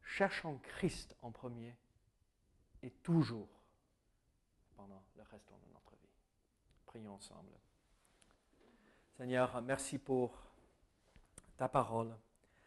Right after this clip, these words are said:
Seigneur, merci pour tout ce que tu fais pour nous. Seigneur, merci pour l'exemple de ces hommes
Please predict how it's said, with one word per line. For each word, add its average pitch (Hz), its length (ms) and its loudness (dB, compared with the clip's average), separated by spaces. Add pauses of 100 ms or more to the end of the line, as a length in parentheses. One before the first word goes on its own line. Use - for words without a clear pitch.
(340)
Seigneur, 127 280 0
merci 131 320 0
pour 127 240 -4
tout 147 140 0
ce - 120 -2
que - 120 -6
tu 120 420 0 (1600)
fais - 200 6
pour 151 220 4
nous. 127 220 -2 (880)
Seigneur, 143 300 4
merci 156 440 6 (540)
pour 131 140 4
l'exemple 135 640 8 (320)
de 135 60 -10
ces 135 260 0
hommes 135 400 0